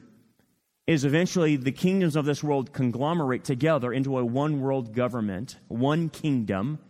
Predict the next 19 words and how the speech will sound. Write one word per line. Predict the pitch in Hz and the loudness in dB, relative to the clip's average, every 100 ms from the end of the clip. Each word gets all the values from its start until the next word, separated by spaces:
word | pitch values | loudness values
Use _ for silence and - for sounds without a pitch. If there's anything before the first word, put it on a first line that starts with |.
| _ _ - | _ _ -4
That's | 135 147 | -2 0
why | 135 | 0
it's | 123 | 0
singular | - - 185 170 117 90 98 | -2 -2 0 2 0 0 -2
in | 107 123 | 0 0
the | 104 | 0
text. | - 104 104 | -2 -2 -2
It | 117 | -6
should | - 117 | -4 -4
be | 107 | -4
kingdom, | - - 170 151 101 104 131 - - | -4 -2 0 0 0 -2 -6 -12 -4
because | 135 147 127 | 0 2 0
it | 120 | -2
be-, | 117 | -4
forms | - - 170 180 156 | -8 -2 0 2 0
into | 143 135 120 | -2 0 0
a | |
one | 107 113 135 165 185 | 0 0 0 2 0
kingdom | 180 - 156 156 147 147 | -4 -6 -4 -2 -2 -4